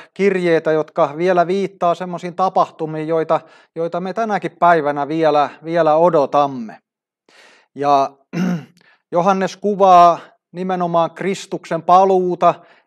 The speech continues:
edeltäviä tapahtumia, mitä tapahtuu silloin, kun Jeesus tulee takaisin, ja sitten myöskin, ö, mitä, mitenkä kaikki lopuksi tulee päättymään.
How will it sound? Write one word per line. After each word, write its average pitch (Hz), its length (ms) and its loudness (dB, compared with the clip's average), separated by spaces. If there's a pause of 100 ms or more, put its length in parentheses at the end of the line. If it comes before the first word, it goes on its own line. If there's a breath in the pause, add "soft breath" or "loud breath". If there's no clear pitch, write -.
edeltäviä 175 800 2
tapahtumia, 170 920 0 (320 loud breath)
mitä 175 220 -4
tapahtuu 170 960 0 (160)
silloin, 170 400 -4
kun 151 160 -8
Jeesus 170 460 -2
tulee 180 420 0
takaisin, 156 960 0 (440 soft breath)
ja 160 100 -4
sitten 180 340 -4
myöskin, 160 760 -4 (360 soft breath)
ö, 147 400 0
mitä, 160 420 0 (520)
mitenkä 180 380 -12
kaikki 226 420 -4
lopuksi 208 500 -4
tulee 151 360 0
päättymään. 135 1000 -2